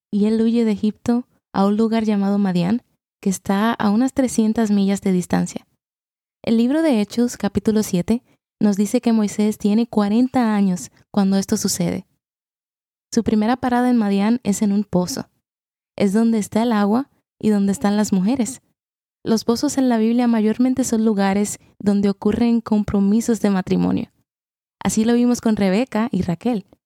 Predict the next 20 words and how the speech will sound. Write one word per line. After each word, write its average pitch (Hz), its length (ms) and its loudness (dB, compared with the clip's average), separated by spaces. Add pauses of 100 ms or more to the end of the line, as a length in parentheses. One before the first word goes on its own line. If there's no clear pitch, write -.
(600)
Moisés 226 540 0
conoce 226 340 0
a 247 60 0
las 233 140 0
siete 240 260 0
hijas 262 300 0
pastoras 214 600 -2 (360)
del 196 180 0
sacerdote 190 520 0
de 208 100 2
Madián 202 420 0 (560)
y 220 120 2
otros 285 260 -2
pastores 240 520 0
tratan 240 380 0
de 240 60 0
echar 220 300 -2
a 208 80 2
estas 202 260 -2
mujeres, 180 420 -2